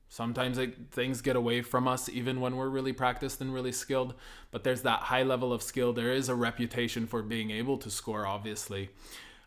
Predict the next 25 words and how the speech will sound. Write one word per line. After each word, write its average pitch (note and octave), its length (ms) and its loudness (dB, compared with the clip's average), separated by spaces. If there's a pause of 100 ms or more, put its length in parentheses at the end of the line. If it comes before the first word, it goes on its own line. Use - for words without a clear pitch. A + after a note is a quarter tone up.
And B2+ 540 2 (560)
that C3 420 4 (160)
in E3+ 220 -2
combination A#2 840 0 (440)
with A2+ 480 0 (400)
the A2+ 220 -2
split - 360 0
second C3 280 0
decision, A#2 540 4 (520)
"I A#2+ 120 2
know C3 180 6
I've B2 200 6
lost A2+ 340 0
it, A2+ 180 -2 (640)
I'm A#2+ 160 2
hitting A#2 320 2
the G#2+ 80 0
deck G#2+ 300 2
now, G#2 400 -2 (360)
and A2+ 140 0
I'm A2 160 4
gonna A2+ 160 2
make A2 280 0
it A2 220 -2
look B2 360 0